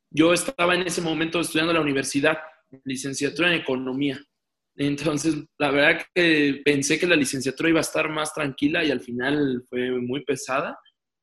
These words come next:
Y me, y entra, me entra la cosquilla de, de, de, de estudiar el endit. Entro al endit y desde ahí empieza, pues, un caso, yo creo que, como bien dices, curioso. Eh, a la primera semana que estoy en el endit,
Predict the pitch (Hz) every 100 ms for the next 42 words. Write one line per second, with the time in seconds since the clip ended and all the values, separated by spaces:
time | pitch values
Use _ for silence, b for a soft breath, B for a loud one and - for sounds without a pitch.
0 | _ _ _ 143 135 135 135 135 139 147
1 | 165 170 170 165 156 160 165 151 131 -
2 | 147 160 143 120 117 113 120 113 110 _
3 | 117 - 127 135 139 139 123 127 127 -
4 | _ _ _ _ _ 190 233 285 269 180
5 | 151 147 156 165 - - B B B -
6 | 160 160 165 180 196 208 208 233 233 175
7 | 147 180 190 196 208 196 165 139 123 123
8 | - _ 143 156 _ - 175 185 190 208
9 | 156 127 - _ - 135 139 175 196 -
10 | - - 135 156 - - _ _ _ _
11 | _ _ _ - 143 131 123 B B B
12 | - 160 160 185 196 277 - 254 131 131
13 | - 202 220 180 135 151 -